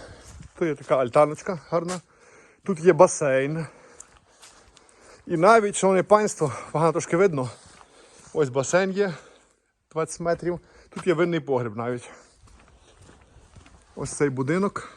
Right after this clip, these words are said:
шикарний. Йдемо дивитися, е, сауну. Вона знаходиться в цоколі. Будинок має два поверхи і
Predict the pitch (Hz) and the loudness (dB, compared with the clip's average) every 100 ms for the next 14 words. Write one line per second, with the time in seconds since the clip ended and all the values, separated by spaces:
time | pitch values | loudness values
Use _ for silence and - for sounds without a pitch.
0 | - - 175 180 170 170 151 - _ _ | -20 -16 -2 0 0 -4 -8 -10 _ _
1 | _ _ _ - - - - - - - | _ _ _ -20 -20 -20 -20 -20 -20 -20
2 | - - - 151 185 170 170 170 165 - | -20 -16 -8 2 2 4 4 4 2 0
3 | 160 151 - - - - - - 135 135 | 2 2 -2 -12 -20 -20 -20 -12 0 4
4 | 131 127 143 117 120 123 - _ _ - | 4 4 4 4 2 -4 -12 _ _ -20
5 | - - _ - - - - 98 - 135 | -20 -20 _ -20 -20 -20 -20 -20 -6 -2
6 | 135 131 139 139 127 - - - 123 - | 0 4 4 4 0 0 -2 -4 -8 -12
7 | - _ 156 156 175 165 160 143 147 151 | -20 _ 0 2 4 6 6 8 4 6
8 | 208 226 - 233 - - - _ _ - | 6 6 2 -2 -4 -20 -20 _ _ -20
9 | - - - - - _ - - - - | -20 -20 -20 -20 -20 _ -20 -20 -20 -20
10 | - _ _ - - 202 | -20 _ _ -4 2 4